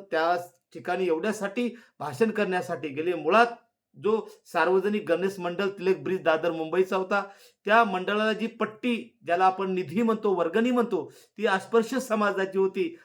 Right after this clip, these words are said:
दलित समाजाची होती, सर्वच लोकांची होती. परंतु दुर्दैव असं की त्या ठिकाणची जी कार्यकारिणी होती, कशाची?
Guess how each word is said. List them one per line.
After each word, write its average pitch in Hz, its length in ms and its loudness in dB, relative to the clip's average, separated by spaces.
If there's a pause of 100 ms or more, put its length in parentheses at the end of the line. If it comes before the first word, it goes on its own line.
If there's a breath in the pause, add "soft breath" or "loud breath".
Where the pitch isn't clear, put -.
(120)
दलित 220 260 0
समाजाची 190 640 0
होती, 196 220 -4
सर्वच 196 400 -2
लोकांची 170 440 -4
होती. 175 420 -8 (220 loud breath)
परंतु 170 300 -6
दुर्दैव 170 360 6
असं 240 240 4
की 208 80 -4
त्या 196 180 0
ठिकाणची 180 440 -4
जी 165 120 -4
कार्यकारिणी 170 600 -2
होती, 160 400 -6 (340 soft breath)
कशाची? 220 680 0